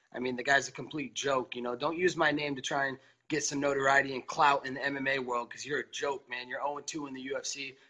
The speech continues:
against two bums they had to bring in. So C M Punk should stick to, to his little bullshit and,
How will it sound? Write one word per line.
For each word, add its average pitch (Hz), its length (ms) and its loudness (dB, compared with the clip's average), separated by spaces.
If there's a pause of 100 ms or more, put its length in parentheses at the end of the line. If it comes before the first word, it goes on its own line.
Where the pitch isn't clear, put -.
against 127 340 -2
two 165 160 6
bums 139 360 2
they 135 60 -2
had 131 140 4
to 127 60 -4
bring 135 260 -2
in. 127 200 -4
So 120 260 -2 (340)
C 151 180 -2
M 143 100 2
Punk 147 260 0
should - 140 -8
stick - 360 -2
to, 131 380 0 (360)
to 127 180 0
his 131 180 -6
little 135 160 0
bullshit 135 640 2
and, 120 220 -2